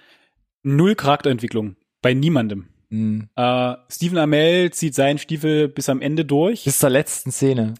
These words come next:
Speaker 1: Äh, und leider so auch unser Protagonist.
Speaker 2: Ja.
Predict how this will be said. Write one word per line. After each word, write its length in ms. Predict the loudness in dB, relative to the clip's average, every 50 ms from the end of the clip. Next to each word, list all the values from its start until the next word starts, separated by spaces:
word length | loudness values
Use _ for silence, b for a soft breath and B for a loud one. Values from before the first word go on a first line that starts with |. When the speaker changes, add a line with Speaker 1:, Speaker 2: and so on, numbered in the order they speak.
| -14 -18 _ -4
Speaker 1:
Äh, 280 | 0 2 2 2 2
und 260 | 0 0 -2 -2 0 2
leider 380 | 2 4 4 4 2 0 0
so 180 | 0 0 -2 0
auch 180 | 0 0 0
unser 280 | 0 -2 0 2 0 0
Protagonist. 580 | 0 0 0 0 2 2 2 0 0 -2 -2 -2
Speaker 2:
Ja. 220 | -2 0 -2 -2